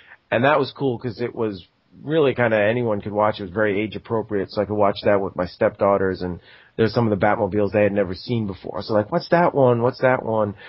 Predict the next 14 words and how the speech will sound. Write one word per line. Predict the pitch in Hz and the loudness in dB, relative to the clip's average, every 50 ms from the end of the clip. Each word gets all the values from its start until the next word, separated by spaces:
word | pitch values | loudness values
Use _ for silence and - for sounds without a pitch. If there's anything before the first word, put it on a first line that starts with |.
| - - - _ | -20 -20 -6 _
Uh, | - | 2
and | 117 113 110 101 92 113 117 117 113 | 2 4 4 4 4 4 2 4 4
they | 117 120 | 4 4
even | 139 143 117 131 131 123 117 117 113 107 101 - _ _ | 4 2 4 4 4 4 2 0 -4 -6 -8 -12 _ _
showed | _ - - - 147 131 127 123 120 117 117 113 113 104 117 113 - _ | _ -10 -2 2 6 6 6 6 6 2 0 -2 -2 -4 -8 -12 -12 _
the | 104 98 | -6 0
Batman, | 123 120 120 110 120 117 110 104 | 0 0 0 0 -2 -4 -4 -2
the | 95 | -2
animated | 82 107 110 110 110 107 107 98 92 85 | -2 -2 -4 -4 -6 -6 -8 -8 -10 -12
series | - - 123 120 117 113 104 82 | -12 -8 -6 -6 -6 -6 -8 -8
one, | 95 104 95 92 92 92 | -8 -8 -6 -6 -6 -6
which | 92 92 - 107 | -8 -6 -4 -4
I | 98 | -2
was | 95 95 87 87 - - - | -2 -4 -6 -8 -14 -20 -20